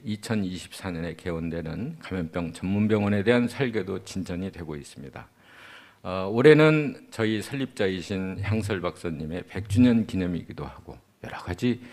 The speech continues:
의미가 있는 해인데 우리 암센터 십 주년 기념을 맞아서 이런 심포지움을, 기념 심포지움을 갖게 된 데 정말 의미가 있다고 하겠습니다. 아, 그래서 바라건대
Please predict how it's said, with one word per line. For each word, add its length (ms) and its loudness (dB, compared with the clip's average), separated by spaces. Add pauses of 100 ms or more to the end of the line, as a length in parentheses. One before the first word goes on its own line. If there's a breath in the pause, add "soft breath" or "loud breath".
(220 loud breath)
의미가 440 8
있는 360 4
해인데 680 -4 (240 soft breath)
우리 180 -2
암센터 520 -6 (220)
십 240 -16
주년 380 6
기념을 360 -6
맞아서 540 -8 (280 loud breath)
이런 220 -6
심포지움을, 840 -6
기념 320 2
심포지움을 560 -2
갖게 260 -8
된 220 -6
데 200 -6
정말 440 -6
의미가 340 -2
있다고 360 -8
하겠습니다. 640 -14 (600 loud breath)
아, 180 -10
그래서 580 -2 (320 loud breath)
바라건대 840 6